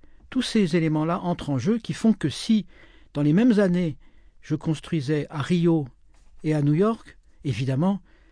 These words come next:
les bâtiments, euh, n'ont pas le même « style », entre guillemets. Alors, je vous dis ça parce que quand on a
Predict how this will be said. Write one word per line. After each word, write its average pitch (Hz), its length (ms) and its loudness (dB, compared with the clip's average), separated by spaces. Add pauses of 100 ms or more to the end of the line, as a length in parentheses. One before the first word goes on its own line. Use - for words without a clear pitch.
(260)
les 143 80 -6
bâtiments, 160 680 -2
euh, 151 80 -6
n'ont 131 180 0
pas 180 160 -4
le 143 140 0
même « 151 240 2 (220)
style », 196 420 2
entre 131 220 -4
guillemets. 131 340 -2 (760)
Alors, 170 280 0
je 170 120 -4
vous 170 60 2
dis 147 140 -2
ça 240 140 0
parce 190 160 -4
que 147 380 0 (520)
quand 175 200 0
on 165 340 2 (260)
a 160 140 2